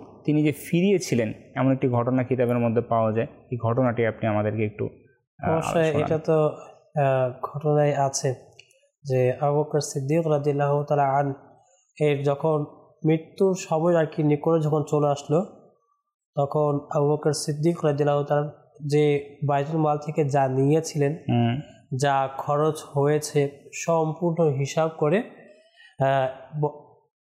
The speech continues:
Speaker 2: যখন দেখলেন হ্যাঁ এত খরচ হয়েছে, বরং ওটার সাথে আরো অতিরিক্ত মিলিয়ে তা বাইতুল মালে ফেরত করে দিয়েছেন।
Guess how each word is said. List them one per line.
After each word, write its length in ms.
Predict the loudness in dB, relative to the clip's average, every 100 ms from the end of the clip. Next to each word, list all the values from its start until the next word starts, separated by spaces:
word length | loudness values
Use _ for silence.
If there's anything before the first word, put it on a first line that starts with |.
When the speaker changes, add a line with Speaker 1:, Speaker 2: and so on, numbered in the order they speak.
| -6
Speaker 2:
যখন 280 | -2 0 0
দেখলেন 380 | 0 2 2 0
হ্যাঁ 260 | -2 -2 -2 0
এত 220 | -2 0
খরচ 400 | -2 0 0 0
হয়েছে, 260 | 0 0 0
বরং 280 | 0 0 -2 -4
ওটার 220 | -4 -2
সাথে 220 | -2 0 0
আরো 200 | 2 0
অতিরিক্ত 540 | 0 0 -2 0 0 0 0
মিলিয়ে 580 | 0 2 4 4 4 2 -2 -16 -20 -20 _ _ _ _ _
তা 320 | 0 0 0 0
বাইতুল 280 | -2 0 0
মালে 280 | 2 2 -2 -6 -20 _ _ _ _ _ -4
ফেরত 220 | 0 0 0
করে 180 | 0 0
দিয়েছেন। 460 | 2 -2 -2 -6